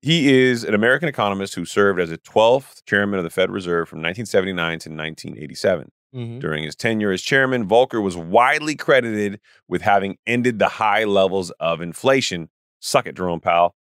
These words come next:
Speaker 2: Mm-hmm.
Speaker 1: seen in the United States through nineteen seventies and early nineteen eighties.
Speaker 2: Right.
Speaker 1: He previously served as the president of the Federal Reserve of New York from nineteen seventy-five to nineteen seventy-nine.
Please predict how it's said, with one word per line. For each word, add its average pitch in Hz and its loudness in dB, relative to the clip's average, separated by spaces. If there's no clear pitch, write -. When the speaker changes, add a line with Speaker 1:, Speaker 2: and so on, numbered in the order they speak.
Speaker 2:
Mm-hmm. 120 -10
Speaker 1:
seen 147 -2
in 131 2
the 120 2
United 127 0
States 104 0
through 92 -6
nineteen 117 -4
seventies 104 0
and 87 -8
early 98 2
nineteen 90 -6
eighties. 110 -2
Speaker 2:
Right. 113 -4
Speaker 1:
He 98 -10
previously 135 0
served 127 4
as 90 -2
the 92 -6
president 127 -2
of 90 -6
the 87 -10
Federal 101 0
Reserve 113 0
of 87 -4
New 95 -4
York 107 4
from 90 -10
nineteen 92 -4
seventy-five 85 0
to 80 -10
nineteen 76 -12
seventy-nine. 62 -6